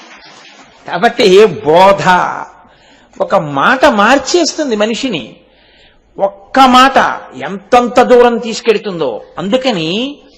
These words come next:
ధర్మాన్ని బోధ చేస్తూనే ఉంటారు. దీని కొరకే మహాత్ములైనటువంటి వారు అలా కష్టపడి దేశ సంచారం చేస్తూనే ఉంటారు. వాళ్ళ కర్మ ఎందుకు తిరగడం అంటే వాళ్ళ కొరకు కాదు,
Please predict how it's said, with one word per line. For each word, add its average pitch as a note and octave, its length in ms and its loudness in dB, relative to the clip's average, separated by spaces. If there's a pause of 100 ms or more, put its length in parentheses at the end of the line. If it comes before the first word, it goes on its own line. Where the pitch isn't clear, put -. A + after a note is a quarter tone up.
(1600)
ధర్మాన్ని A3 1000 -2
బోధ G#3 480 0
చేస్తూనే C4 1080 0
ఉంటారు. C4+ 420 2
దీని G#3+ 380 -2
కొరకే F#3+ 680 -2
మహాత్ములైనటువంటి G3+ 1500 -4
వారు F3 300 -2
అలా E3 640 0 (140)
కష్టపడి G#3 500 -4
దేశ F3+ 340 -6
సంచారం G#3 600 -4 (100)
చేస్తూనే A3 600 -2
ఉంటారు. G#3+ 340 -4
వాళ్ళ F3 160 -6
కర్మ E3 720 -6 (680)
ఎందుకు F#3+ 280 -8
తిరగడం A3+ 380 -6
అంటే - 840 -18
వాళ్ళ C#3+ 360 -4
కొరకు A3+ 340 -4
కాదు, F#3+ 460 -8